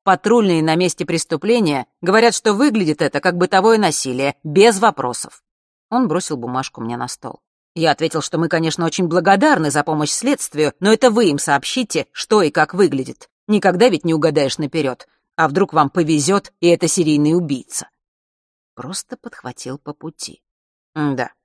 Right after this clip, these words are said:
как же. О, Келли принёс этот листок, чтобы насладиться выражением моего лица. Я не шелохнулась.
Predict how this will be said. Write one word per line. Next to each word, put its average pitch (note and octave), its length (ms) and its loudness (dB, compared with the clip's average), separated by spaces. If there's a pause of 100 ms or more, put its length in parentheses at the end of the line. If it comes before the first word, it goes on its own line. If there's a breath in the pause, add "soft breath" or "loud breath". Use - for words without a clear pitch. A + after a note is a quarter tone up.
(260)
как - 340 -6
же. A#2+ 180 -12 (400)
О, G#3 160 2
Келли G3+ 420 0
принёс F3+ 440 -2
этот D3+ 240 -6
листок, D#3+ 500 -4 (120)
чтобы F#3 280 0
насладиться F3+ 640 0
выражением D#3+ 600 0
моего D3+ 260 0
лица. F3 480 -4 (960)
Я D3+ 220 -6
не C#3+ 140 -4
шелохнулась. - 920 -12